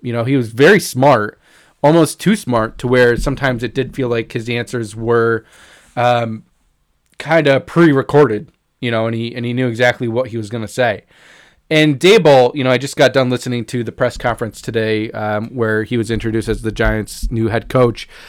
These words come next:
Um, a couple things I'll say.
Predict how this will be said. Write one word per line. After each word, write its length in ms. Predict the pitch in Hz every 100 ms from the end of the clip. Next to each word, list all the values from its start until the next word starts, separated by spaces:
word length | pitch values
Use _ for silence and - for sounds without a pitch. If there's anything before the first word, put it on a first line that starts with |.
| - -
Um, 460 | 135 131 123 120 - _ _ _ _ _ _ _ _ _ _ _ _ _ _ _ -
a 60 | 208
couple 240 | 294 269
things 200 | 208 165
I'll 120 | 143
say. 320 | - 120 131